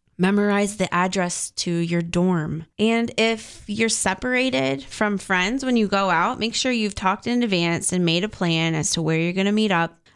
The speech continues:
um, so that, you know, one of your friends isn't left somewhere lost and then becomes a vulnerable target to a perpetrator.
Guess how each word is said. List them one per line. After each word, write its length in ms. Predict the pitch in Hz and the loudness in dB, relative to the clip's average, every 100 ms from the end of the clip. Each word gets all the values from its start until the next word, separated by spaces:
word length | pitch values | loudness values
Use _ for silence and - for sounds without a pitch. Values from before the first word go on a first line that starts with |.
| - | 0
um, 460 | 170 160 160 160 - | 4 6 6 2 2
so 240 | - 180 | 2 4
that, 340 | 170 165 - - | 4 4 0 0
you 120 | 175 | 4
know, 220 | 156 160 170 - | 4 4 0 -6
one 220 | 170 175 | 2 4
of 80 | 180 | 4
your 100 | 170 | 4
friends 280 | 170 170 165 | 2 4 4
isn't 240 | 165 170 - | 4 2 4
left 240 | 147 - | 2 0
somewhere 460 | - 143 151 151 147 | 2 4 4 4 4
lost 500 | 147 143 165 - - | 4 4 2 0 2
and 180 | 170 | 4
then 220 | 156 175 165 | 6 4 2
becomes 340 | 151 160 160 | 4 6 6
a 60 | 160 | 6
vulnerable 460 | 156 156 151 160 | 4 4 4 2
target 480 | 156 151 151 - - | 2 0 0 0 -2
to 100 | - | -2
a 40 | |
perpetrator. 600 | - 160 - - - - | 0 0 0 0 2 0